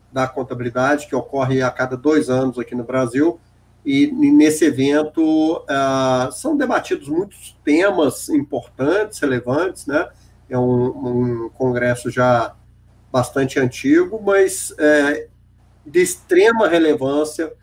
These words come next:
pro setor da contabilidade aqui no Brasil. E, e aí, é, ela, a Vânia citou que isso é muito importante,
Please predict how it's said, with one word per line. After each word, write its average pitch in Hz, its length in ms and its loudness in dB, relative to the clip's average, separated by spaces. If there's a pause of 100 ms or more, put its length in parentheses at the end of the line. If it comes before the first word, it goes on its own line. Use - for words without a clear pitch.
(240)
pro 147 100 -4
setor 147 440 -4
da 147 180 -2
contabilidade 139 960 -2 (480)
aqui 143 320 -2
no 147 80 2
Brasil. 143 500 2
E, 139 240 -4
e 147 220 2
aí, 151 500 4
é, 131 440 0
ela, 127 340 -4 (200)
a - 60 -14
Vânia 135 280 0
citou - 440 0
que 143 320 0 (260)
isso 147 160 -6
é 147 40 2
muito 151 260 0
importante, 151 760 -4